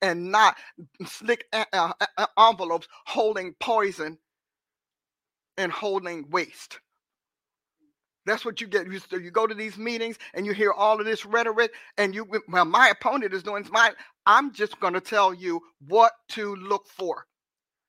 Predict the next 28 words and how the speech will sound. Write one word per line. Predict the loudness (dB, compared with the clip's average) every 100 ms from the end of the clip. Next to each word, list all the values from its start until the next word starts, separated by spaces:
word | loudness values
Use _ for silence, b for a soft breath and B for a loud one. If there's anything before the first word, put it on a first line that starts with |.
| _ _ _ _ _ _ _ _ -12
how | -2 4 6 4 0 -6
to | -14 -14 -2
vet | 2 2 0 -4
your | 0 0
s-, | -2 -8 2
own | 2 2 -4 -12 _ _ _ _ _ _ _ _ _
voting | -2 0 0 -4 -8
conscience, | -8 -10 -12 -18 -20 _ _ _ _ _ _ _ _ _ _ _ _ _ _ _ _
and | 0 2 4
what | 4 2 -10 _ 0
it | 0
means | 0 -2 -2 -6
for | -10
someone | -6 -6 -4 -6 -6
to | -8
ride | -6 0 4 4 2 -2
and | -6 -6
rise | -2 -2 0 -2 -6 -14 _ _ -4
on | -4 -4
slime. | -10 -8 -6 -6 -10 _ _ _ _ _ _ _ _ _ _ _ _ _ _ _ _ _ _ _ _ _ -2
That | 0
is | -2
a | -8
scary | -18 -4 2 2 2 -6
place | -6 -4 -4 -6
to | -12
be | -8 -4
as, | -4